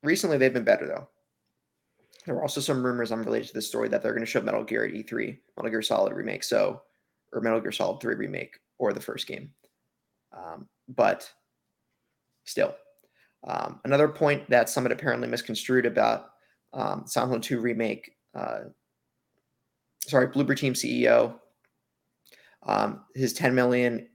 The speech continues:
he made a comment saying that were ten million copies sold. And some fans misinterpreted that as Bloober Team claiming that the remake would sell ten million copies.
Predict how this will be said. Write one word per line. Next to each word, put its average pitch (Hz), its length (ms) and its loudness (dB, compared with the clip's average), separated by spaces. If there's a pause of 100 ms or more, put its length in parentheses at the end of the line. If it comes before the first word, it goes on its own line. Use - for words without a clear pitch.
he 135 80 -2
made 123 140 4
a 123 40 2
comment 120 480 0
saying 113 320 -2
that 110 120 0
were 104 80 -6
ten 113 180 -4
million 104 220 -4
copies 98 340 -4
sold. 143 340 6 (540)
And - 80 -14
some 127 220 2
fans 120 340 4 (160)
misinterpreted 120 560 0
that 117 160 8
as 110 120 0
Bloober 120 300 -4
Team 113 200 -4
claiming 123 320 2
that - 80 -6
the 117 80 0
remake 117 280 -2
would 113 120 -2
sell 143 220 10
ten 143 180 0
million 113 320 -2
copies. 113 600 0